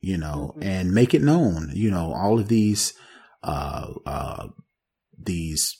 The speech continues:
Speaker 1: press release, these social media press releases is not cutting it, you know, as well as they thought it was, because people are asking for, "Okay, well, that's just words. What are you actually doing?" And again, like I mentioned,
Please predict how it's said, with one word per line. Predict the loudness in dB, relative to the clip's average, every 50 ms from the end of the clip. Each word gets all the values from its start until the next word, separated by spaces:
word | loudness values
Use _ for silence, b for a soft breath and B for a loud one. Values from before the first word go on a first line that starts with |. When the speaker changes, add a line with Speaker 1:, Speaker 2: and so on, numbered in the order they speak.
| _ _
Speaker 1:
press | -4 0 0 0 0 0 -2 0
release, | 0 2 2 2 0 0 -2
these | -2 -2 -2 0 2
social | 2 2 2 4 2 2
media | 2 2 2 2 0 -2
press | 2 2 2 2 2 2
releases | 0 0 0 0 0 -2 -4 -4 -4 -4 -4 -4 -6 -8 b b b b b b b b b -2
is | 0 2 4
not | 2 2 0 0
cutting | 0 0 2 2 0
it, | -4 -6 -8 _ _ _ _ 0
you | 0 2 2
know, | 0 -2 -4 -6 -6 -8 -10 -12 _ _ -6 -4
as | -2 0 0 2
well | 2 2 2 0
as | -2
they | -4 -4
thought | -4 -4 -6 -6 -6
it | -6
was, | -6 -6 -8 -10 -8 -4 -2 -2 -2 -2 -4 -6
because | -6 -6 -4 -6 -4 -4
people | -4 -4 -2 -2 -2
are | -2
asking | -2 -4 -4 -4 -4 -6 -6 -6
for, | -6 -6 -6 -6 -6
"Okay, | -6 -6 -6 -6
well, | -4 -4 -4
that's | -4 -4 -4 -4
just | -4 -4 -4
words. | -4 -4 -4 -4 -4 -6 -6 -6 -4
What | -4 -2
are | -2
you | -4 -4 -4
actually | -6 -6 -6 -6 -6 -4 0
doing?" | 2 2 2 2 0 -2 -6 -10 b b b b b b b b
And | -4 -2 -2
again, | 0 2 4 4 4 4 2 0
like | -2 -4 -4
I | -2
mentioned, | 0 0 2 0 0 -2 -2 -2 -2 -2 -4 -6